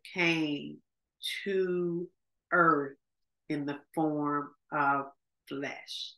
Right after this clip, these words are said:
Jesus Christ. So that is telling us God's Word is alive. God's Word is living. Jesus is not dead. He is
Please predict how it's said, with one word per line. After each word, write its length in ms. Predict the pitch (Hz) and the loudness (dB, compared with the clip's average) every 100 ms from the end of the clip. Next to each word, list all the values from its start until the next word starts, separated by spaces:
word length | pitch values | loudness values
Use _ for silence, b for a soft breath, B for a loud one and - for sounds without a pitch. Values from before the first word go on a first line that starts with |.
| - | -16
Jesus 460 | - 135 131 - - | -12 -10 -12 -14 -16
Christ. 280 | - - - _ - - _ _ _ _ b b b | -14 -16 -16 _ -20 -20 _ _ _ _ b b b
So 580 | - - - 226 185 - - - _ - | -20 -8 6 10 10 8 2 -12 _ -2
that 200 | 165 156 | 0 0
is 160 | 156 - | -4 -8
telling 380 | - 254 220 131 | 0 2 2 -2
us 400 | - - - - _ _ _ _ - | -8 -14 -16 -16 _ _ _ _ 0
God's 720 | 185 196 220 226 226 - - | 6 8 10 8 8 4 -2
Word 720 | 170 151 170 175 175 170 175 175 _ - | -10 0 4 6 4 2 -2 -6 _ -6
is 360 | 156 147 143 - - | -2 0 -2 -6 -6
alive. 340 | 135 135 127 123 - - - _ - | -6 -6 -10 -12 -14 -14 -16 _ 0
God's 560 | 151 156 156 151 - 156 | 6 10 10 8 4 -8
Word 380 | 147 139 135 135 - | -6 -4 -4 -6 -12
is 100 | 131 135 | -18 -2
living. 600 | 170 196 196 196 196 180 - | 4 4 4 0 -2 -8 -6
Jesus 480 | 180 180 175 147 | -4 -4 -8 -10
is 160 | 131 - | -10 -12
not 180 | 131 - _ _ - | -14 -14 _ _ -4
dead. 420 | 170 175 175 180 - | 0 2 0 -2 -6
He 120 | 156 - | -14 -14
is 140 | 131 | -20